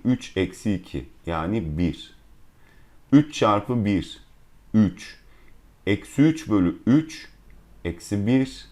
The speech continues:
Eksi üç bölü eksi bir. Artı üç. Ne yapıyorum?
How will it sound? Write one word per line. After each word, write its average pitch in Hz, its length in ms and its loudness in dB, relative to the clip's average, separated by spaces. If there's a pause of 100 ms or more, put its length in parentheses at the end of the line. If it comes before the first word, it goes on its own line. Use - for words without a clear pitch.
(720)
Eksi - 320 -4
üç - 360 -2
bölü - 360 0
eksi 131 440 -2
bir. 143 340 0 (560)
Artı 90 520 -4 (600)
üç. - 400 -12 (100)
Ne 135 80 -6
yapıyorum? 147 560 -2